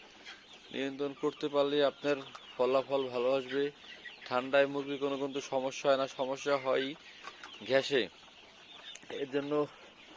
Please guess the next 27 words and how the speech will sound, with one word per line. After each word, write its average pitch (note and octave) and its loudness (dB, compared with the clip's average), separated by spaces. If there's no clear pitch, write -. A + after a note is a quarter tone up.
রাত্রে D3 4
চলে C#3 4
আসলাম, C#3 4
তুষগুলো C#3 2
নেড়ে C#3 0
দিলাম। C#3 2
নেড়ে C3 0
দেওয়ার C#3 4
কারণে C#3 -2
হয়তো C3+ -4
গ্যাসটা C3 -4
এখন, C#3 -2
আহ, G#2+ 0
অনেকটা C3+ -2
কম D3+ 2
লাগতেছে। C#3 -4
তাছাড়া D3 6
আপনার, D3 6
আহ, - -4
আজকে C3+ 0
মুরগির, D3 0
আহ, C3 2
একটি C3+ 2
আপডেট C#3 4
দিচ্ছি C#3+ -8
বিয়াল্লিশ C#3 6
দিনের। C#3+ 2